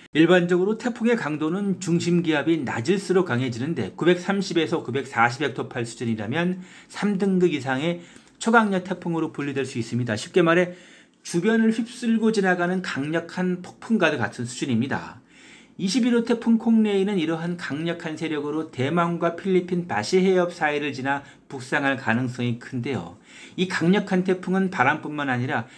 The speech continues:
거대한 파도와 폭우를 동반해서 해안 지역에 큰 영향을 줄 것으로 보입니다. 따라서 대만, 필리핀, 그리고 이후 경로에 있을 수도 있는 이 대한민국과 일본 등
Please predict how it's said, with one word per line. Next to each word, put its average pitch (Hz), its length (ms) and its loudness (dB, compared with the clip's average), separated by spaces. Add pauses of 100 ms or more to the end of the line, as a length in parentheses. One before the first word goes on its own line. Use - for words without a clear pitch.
(140)
거대한 196 560 2
파도와 208 480 -2
폭우를 220 420 -2
동반해서 151 720 -2 (300)
해안 208 340 2
지역에 180 400 2
큰 185 180 -2
영향을 139 360 0
줄 127 160 -6
것으로 131 320 -6
보입니다. 120 420 0 (140)
따라서 233 280 2
대만, 208 480 4
필리핀, 202 480 -4
그리고 160 280 -4
이후 160 360 -4
경로에 170 500 0
있을 139 220 -2
수도 - 220 -4
있는 123 420 -2
이 113 120 -2
대한민국과 120 800 0
일본 113 420 2
등 101 240 -8